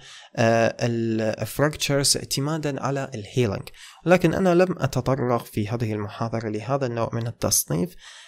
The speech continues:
آه، لأنني اعتبرته، آه، surgery بحت، فتركته إلى السيرجري. Fractures of the inferior or distal femur. هنا في هذه النقطة يحصل لدي fractures في ال، آه، femur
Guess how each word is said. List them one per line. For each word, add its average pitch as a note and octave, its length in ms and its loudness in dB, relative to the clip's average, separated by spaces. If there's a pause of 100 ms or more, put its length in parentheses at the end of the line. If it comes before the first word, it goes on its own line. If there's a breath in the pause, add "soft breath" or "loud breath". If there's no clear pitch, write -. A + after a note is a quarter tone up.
(180 loud breath)
آه، D3 400 8
لأنني C#3+ 580 2
اعتبرته، C3 1080 0
آه، A2+ 420 0
surgery A2 680 2
بحت، - 280 -4
فتركته B2 1200 0
إلى - 120 -8
السيرجري. - 440 -6 (280)
Fractures C#3+ 520 6
of D#3 280 4
the B2+ 80 4
inferior D#3+ 840 2 (140)
or C3+ 500 4
distal C#3 440 4 (180)
femur. - 280 0 (400 soft breath)
هنا E3+ 420 6
في B2 220 0
هذه A#2+ 460 0
النقطة B2 480 0
يحصل A2 380 2
لدي A2+ 340 -4
fractures C3+ 800 0 (320 loud breath)
في C3+ 300 2 (220)
ال، A2+ 420 -2
آه، A2+ 280 2
femur D#3+ 540 2